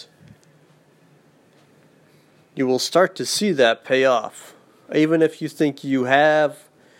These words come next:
a twelve-step program to be a real estate mogul or the perfect investment program or whatever it may be, that's still gonna take work. It's still gonna be more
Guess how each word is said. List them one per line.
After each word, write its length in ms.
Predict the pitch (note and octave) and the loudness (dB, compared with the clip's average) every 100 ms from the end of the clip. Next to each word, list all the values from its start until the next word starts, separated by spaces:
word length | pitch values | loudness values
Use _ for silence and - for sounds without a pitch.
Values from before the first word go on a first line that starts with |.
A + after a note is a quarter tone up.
| _ - | _ -8
a 80 | C3 | -6
twelve-step 720 | - D3 C#3+ C3 - D3 C#3 | -2 0 0 0 2 2 2
program 560 | - C#3+ B2+ C3 B2 A#2+ | -2 -2 0 -2 -2 -2
to 60 | |
be 160 | A#2 B2+ | -2 0
a 80 | A#2 | 0
real 340 | A#2 C#3+ C#3 | 2 2 2
estate 360 | - - B2 A#2 | -2 -4 -4 -2
mogul 720 | A2 A#2 A#2 A2+ A2 G#2+ G#2+ | 0 0 -2 -6 -6 -4 -4
or 380 | C3+ A#2+ A2+ A2 - - _ | -2 0 0 -2 -6 -20 _
the 100 | - | -6
perfect 480 | B2 D3 C#3+ D3+ - _ _ _ _ _ _ _ _ - _ - | 0 0 0 -2 -6 _ _ _ _ _ _ _ _ -20 _ -6
investment 760 | B2 A2+ C#3 D3+ - C3+ A#2 - | -4 2 2 2 -2 -10 -10 -2
program 560 | B2+ A#2 A#2 A2+ A2 | -2 0 0 0 -2
or 80 | A2+ | -2
whatever 500 | A#2+ D#3 D#3 C#3 A#2+ | 0 2 0 0 -4
it 60 | A#2+ | -2
may 260 | A#2+ B2 | -4 -4
be, 480 | A#2 B2+ D#3 A2 G2+ _ _ _ - _ | -4 -4 -2 -4 -8 _ _ _ -20 _
that's 220 | - E3 - | -2 -2 -2
still 240 | - G3 | 0 0
gonna 200 | D3+ B2 | 0 -2
take 300 | - C3 A2+ | -2 -4 -4
work. 400 | A#2 C3 E3 - | -2 -2 -2 -6
It's 160 | A#2 - | -12 -12
still 320 | - E3 F3 | -2 0 0
gonna 240 | C#3 A#2+ | 0 -2
be 180 | A2+ A2+ | -2 -4
more 580 | A2+ B2 D#3+ D3+ B2 | -4 -2 0 0 -4